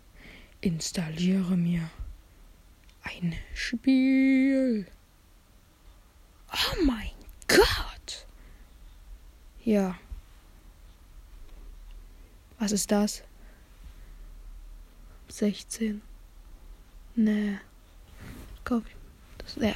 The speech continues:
kaufen, äh, das, das. Egal. Okay. Hier ist irgendwas mit Fußball. Hier ist irgendwas mit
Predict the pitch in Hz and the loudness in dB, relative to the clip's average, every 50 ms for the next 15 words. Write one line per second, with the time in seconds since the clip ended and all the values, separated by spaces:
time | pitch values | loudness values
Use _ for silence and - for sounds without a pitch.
0 | - - - - 220 208 - - 226 220 226 214 208 202 202 202 - - 202 - | -2 -4 -2 0 0 0 2 2 2 2 2 2 2 2 0 0 -2 -6 -8 -8
1 | - - - - - - - 254 214 - - - - - - - - - - - | -8 -8 -10 -10 -10 -6 -4 -4 -4 -4 -6 -8 -10 -10 -12 -16 -20 -20 -20 -20
2 | - - - - - - - - - - - - - - - - - - - - | -20 -20 -20 -20 -20 -20 -20 -20 -20 -20 -20 -20 -20 -20 -20 -20 -20 -20 -20 -20
3 | - - - - - 262 233 - - 208 190 190 - - - - - - - - | -20 -20 -14 -6 -4 -4 -4 -4 -6 -10 -10 -10 -12 -14 -14 -16 -18 -20 -20 -20
4 | - - - - - - - - - - - - - - - - - - - - | -20 -20 -20 -20 -20 -20 -20 -20 -18 -18 -18 -20 -20 -20 -20 -20 -20 -20 -20 -20
5 | - - - - - - - - - 220 214 214 214 214 214 214 220 220 226 233 | -20 -20 -18 -16 -16 -16 -8 -2 0 2 4 4 6 6 6 6 6 6 6 6
6 | 240 240 247 262 269 277 285 269 - - - - - - - - - - - - | 6 6 6 6 6 4 2 0 -2 -12 -20 -20 -20 -20 -20 -20 -20 -20 -20 -20
7 | - - - - - - - - - - - - - - - - - - - - | -20 -20 -20 -20 -20 -20 -20 -20 -20 -20 -20 -20 -20 -20 -20 -20 -20 -20 -20 -20
8 | - - - - - - - - - - - - - - - - - - - - | -20 -20 -20 -20 -20 -20 -18 -18 -18 -18 -20 -20 -20 -20 -20 -18 -12 -10 -8 -8
9 | - - - - 220 220 220 214 208 208 - 202 185 - - - - - - 202 | -8 -6 -4 -4 -2 0 0 -2 -2 -2 -2 -2 -2 -4 -6 -14 -14 -10 -4 0
10 | 208 226 233 - - - - 262 247 247 247 247 240 240 240 - - - - - | 2 2 2 2 0 -2 2 4 4 6 6 4 4 4 2 0 -2 -10 -20 -20
11 | - - - - - - - - - - - - - - - - - - - - | -20 -20 -20 -20 -20 -20 -20 -20 -20 -20 -20 -20 -20 -20 -20 -20 -20 -20 -20 -18
12 | - - - - 220 220 240 233 233 - 240 240 240 - - - - - | -10 -6 -4 -2 -2 -2 -4 -6 -8 -6 -6 -6 -6 -6 -10 -14 -16 -18